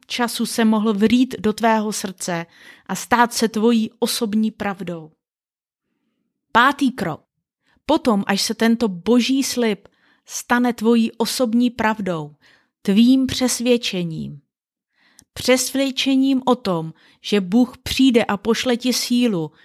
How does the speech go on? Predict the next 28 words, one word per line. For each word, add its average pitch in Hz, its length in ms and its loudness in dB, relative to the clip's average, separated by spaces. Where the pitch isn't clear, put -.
která 226 360 2
způsobí 240 720 0
zázrak 233 580 0
uzavení, 175 800 -4
pak 220 200 -2
si 247 160 2
začneš 247 500 0
ve 226 140 2
svém 226 340 2
srdci 208 560 -6
budovat 190 400 -2
víru. 165 460 -4
Teď 254 420 2
si 254 220 0
začal 247 460 -2
důvěřovat 233 600 0
Bohu. 185 480 -4
Začal 233 440 -2
si 233 200 -2
hloubit 233 600 2
kanál, 226 520 2
kterému 208 460 -2
se 220 180 -4
říká 214 380 -2
víra. 208 400 -6
A 185 80 -4
skrze 226 340 0
tenhle 233 360 0